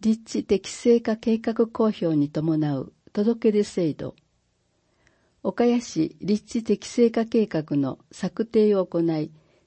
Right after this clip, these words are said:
五月十八日に公表しました。これに伴い、同日より、都市機能誘導区域外及び居住誘導区域外において、一定規模以上の開発行為や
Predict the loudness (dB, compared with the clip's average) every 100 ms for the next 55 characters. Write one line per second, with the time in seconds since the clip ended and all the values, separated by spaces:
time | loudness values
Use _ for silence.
0 | _ 0 2 2 -2 -2 0 0 0 -4
1 | -2 -2 -2 0 -2 -2 0 0 2 2
2 | 2 2 2 0 -6 -10 -10 _ _ -20
3 | -20 _ _ _ _ 2 6 6 4 2
4 | 2 2 2 0 -2 0 6 6 4 -4
5 | 0 2 2 -4 -10 _ -2 -2 -4 -8
6 | -2 2 2 4 2 2 4 4 4 2
7 | 2 2 -2 0 0 0 -4 _ _ -2
8 | 0 0 0 -2 -4 _ _ -4 -2 2
9 | 2 4 2 2 4 6 4 4 0 0
10 | 0 2 2 2 0 -4 -8 -14 -14 _
11 | -6 -6 -6 2 2 2 2 4 4 4
12 | 4 4 2 0 -4 -2 0 -2 -4 -4
13 | 0 2 2 0 -4